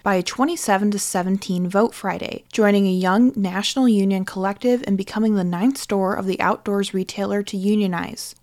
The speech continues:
Workers are demanding consistent hours, competitive wages adjusted for inflation, improved communication, as well as healthcare, parental leave,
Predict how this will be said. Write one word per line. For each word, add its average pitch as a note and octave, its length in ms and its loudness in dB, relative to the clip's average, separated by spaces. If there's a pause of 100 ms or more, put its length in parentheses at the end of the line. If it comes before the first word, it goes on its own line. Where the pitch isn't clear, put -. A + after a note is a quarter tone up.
Workers A#3 340 4
are G#3 100 2
demanding F#3+ 420 2
consistent - 540 -6
hours, A3 480 0
competitive F#3+ 540 -4
wages G#3+ 420 0
adjusted F3+ 440 -6
for F3 140 -6
inflation, A3+ 760 0
improved G3+ 420 -2
communication, C#4 800 -4
as G3+ 160 -4
well F#3+ 120 -4
as F3+ 100 -6
healthcare, C4 520 -2
parental F#3 380 -2
leave, G#3 340 -2